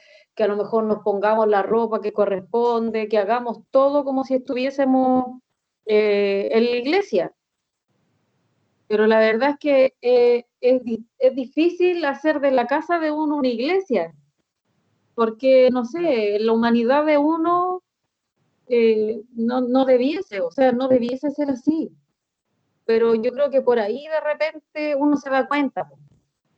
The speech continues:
No, puede haber alguno que tiene la tele prendida igual, eh,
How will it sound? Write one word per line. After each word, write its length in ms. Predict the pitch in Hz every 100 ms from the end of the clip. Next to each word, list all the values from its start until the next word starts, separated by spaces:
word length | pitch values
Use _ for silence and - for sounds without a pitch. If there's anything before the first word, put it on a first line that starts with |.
| _ _ _
No, 280 | 220 208 226 220 220
puede 180 | 220 247
haber 220 | 254 254
alguno 420 | 247 233 254 262 247
que 120 | 247
tiene 260 | 247 240
la 180 | 226 220
tele 220 | 220 247
prendida 360 | 233 240 240 240
igual, 600 | 240 233 226 233 226 233 226 _ _ _ _ _
eh, 560 | - 196 196 190 190 190